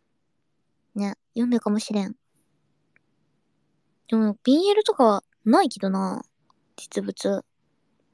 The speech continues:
うん。あ、そう、東京リベンジャーズだ。東京リベンジャーズ読んで、見てたような気がする。うん。呪術廻戦もね、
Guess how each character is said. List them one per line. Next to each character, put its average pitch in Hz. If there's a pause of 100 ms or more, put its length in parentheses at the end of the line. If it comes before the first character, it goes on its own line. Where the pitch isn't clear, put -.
(120)
う 214
ん。 196 (1700)
あ、 247
そ 302
う、 -
東 269
京 294
リ 269
ベ 277
ン 247
ジ 202
ャ -
ー -
ズ -
だ。 - (580)
東 285
京 320
リ 320
ベ 320
ン 311
ジ 269
ャ 226
ー -
ズ 202 (280)
読 247
ん -
で、 202 (260)
見 254
て 202
た 202
よ 190
う 190
な 190
気 208
が 202
す -
る。 269 (240)
う 208
ん。 208 (1120)
呪 277
術 339
廻 381
戦 196
も 185
ね、 190